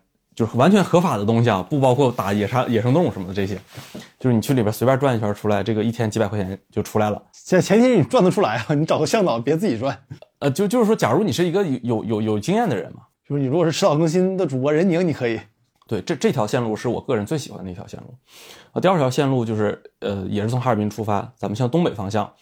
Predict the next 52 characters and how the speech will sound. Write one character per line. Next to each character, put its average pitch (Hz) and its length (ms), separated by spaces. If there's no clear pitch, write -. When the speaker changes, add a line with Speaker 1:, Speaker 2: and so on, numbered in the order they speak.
Speaker 1:
还 127 100
有 117 40
佳 143 140
木 139 80
斯， 123 380
然 101 100
后 107 80
到 120 80
鹤 165 200
岗， 117 200
然 101 140
后 110 80
继 143 120
续 131 120
往 104 160
东 117 260
到 120 180
这 107 160
个 95 220
富 135 220
锦、 98 180
同 117 180
江 120 220
一 - 20
线， 98 140
然 95 100
后 104 60
最 127 140
终 117 100
到 117 100
抚 113 220
远。 123 160
这 196 160
个 120 80
就 120 100
是， 107 320
就 120 100
是 113 80
我， 101 240
我 107 140
所 110 120
说 120 200
的 117 80
那 110 100
个 98 60
farmer 120 420
的 87 160
这， 98 140
这 101 140
条 92 160
线 101 200
了。 - 120